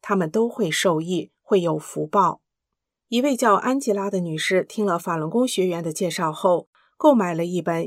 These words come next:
英文版《转法轮》。她表示，所有人都需要去学习，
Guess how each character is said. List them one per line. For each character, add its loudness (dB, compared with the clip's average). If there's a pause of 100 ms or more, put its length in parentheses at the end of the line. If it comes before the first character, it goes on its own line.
英 0
文 0
版 -4
《转 -6
法 -6
轮》。 -4 (340)
她 -8
表 -2
示， 2 (340)
所 4
有 6
人 0
都 0
需 -2
要 -2
去 -4
学 -2
习， -2